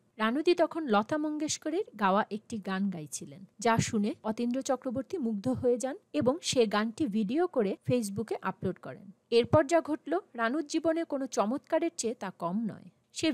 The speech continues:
ভিডিওর মাধ্যমে রানু দৃষ্টি আকর্ষণ করল বলিউডের প্রখ্যাত গায়ক হিমেশ রেশমিয়ার। হিমেশ রেশমিয়ার হাত ধরেই শুরু হলো রানুর বলিউড যাত্রা। হিমেশ রেশমিয়ার একটি সিনেমাতে গান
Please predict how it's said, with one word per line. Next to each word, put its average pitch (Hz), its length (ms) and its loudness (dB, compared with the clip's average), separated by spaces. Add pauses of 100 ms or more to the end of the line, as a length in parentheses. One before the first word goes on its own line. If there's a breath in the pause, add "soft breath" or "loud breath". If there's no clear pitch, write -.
ভিডিওর 311 400 2
মাধ্যমে 247 360 -2 (160)
রানু 208 200 2 (100)
দৃষ্টি 220 260 -4 (100)
আকর্ষণ 285 440 -6
করল 285 140 -2 (160)
বলিউডের 214 520 2
প্রখ্যাত 311 360 -2 (140)
গায়ক 190 260 0 (200 soft breath)
হিমেশ 320 300 2 (120)
রেশমিয়ার। 160 480 -6 (260)
হিমেশ 302 240 6 (100)
রেশমিয়ার 269 480 2
হাত 214 120 2 (100)
ধরেই 262 220 0 (100)
শুরু 247 240 -4
হলো 269 140 0 (140)
রানুর 208 280 0 (240)
বলিউড 214 300 4 (100)
যাত্রা। - 280 -14 (100)
হিমেশ 311 240 -2 (100)
রেশমিয়ার 277 440 0 (100)
একটি 220 180 -8 (100)
সিনেমাতে 277 480 -6 (240)
গান 208 160 0